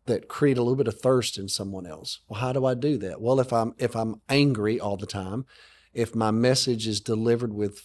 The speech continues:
fists clenched, and, and if it feels like it's a power struggle, if I'm trying to overcome and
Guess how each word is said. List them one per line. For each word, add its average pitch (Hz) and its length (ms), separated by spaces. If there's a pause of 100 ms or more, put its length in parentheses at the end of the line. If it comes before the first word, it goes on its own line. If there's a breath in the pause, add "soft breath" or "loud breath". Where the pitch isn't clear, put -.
fists - 640
clenched, - 600 (640 loud breath)
and, 113 320
and 120 140
if 110 120
it 139 140
feels 131 380
like 120 260
it's 110 180
a 104 80
power 131 680
struggle, 101 500
if - 160
I'm 117 140
trying 107 240
to 90 120 (160)
overcome 117 920
and 85 160